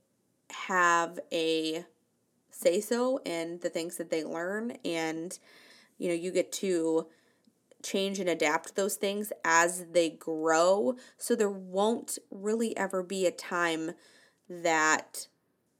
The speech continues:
they will have this great dislike for it. And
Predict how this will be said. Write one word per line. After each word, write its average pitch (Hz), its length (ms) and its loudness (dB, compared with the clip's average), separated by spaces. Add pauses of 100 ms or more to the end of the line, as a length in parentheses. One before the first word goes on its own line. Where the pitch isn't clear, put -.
(400)
they 185 220 2
will 175 140 4
have - 360 2
this - 160 0
great 175 600 0
dislike 160 680 0
for 107 300 -2
it. - 280 -10 (640)
And 226 720 0